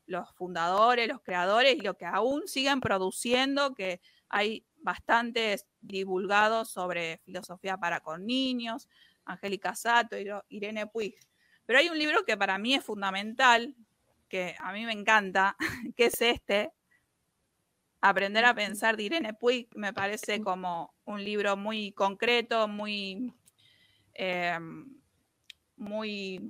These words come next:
Speaker 1: muy fácil de lectura, muy, muy, mm, claro,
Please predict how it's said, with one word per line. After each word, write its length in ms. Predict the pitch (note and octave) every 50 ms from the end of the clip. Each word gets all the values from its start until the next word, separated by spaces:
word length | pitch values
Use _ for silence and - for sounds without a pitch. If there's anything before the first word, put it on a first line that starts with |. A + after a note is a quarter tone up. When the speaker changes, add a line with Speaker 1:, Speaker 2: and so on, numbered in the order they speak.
| A#3 - _ _ -
Speaker 1:
muy 340 | A#3 G3 G3 A3 A3+ A3+ A3
fácil 480 | - - _ - A#3+ A3+ - - G#3+ G3
de 100 | G3 F#3+
lectura, 600 | F#3 F#3+ F#3+ - - B3+ C4 B3 A3+ A3+ A3 A3
muy, 560 | G#3 G#3 G#3 G#3 G#3 G3+ G3 F#3+ F#3 - - _
muy, 580 | - F#3+ G3 G3+ G#3 A3 G#3+ G#3 G3 F#3+ F#3+ F#3
mm, 600 | G3 F#3 F3+ F3 F3 E3+ F3 E3+ - - - - _
claro, 600 | - A#3 A#3 A#3+ A3+ G#3 G3 F#3+ F3 E3 G#3+ -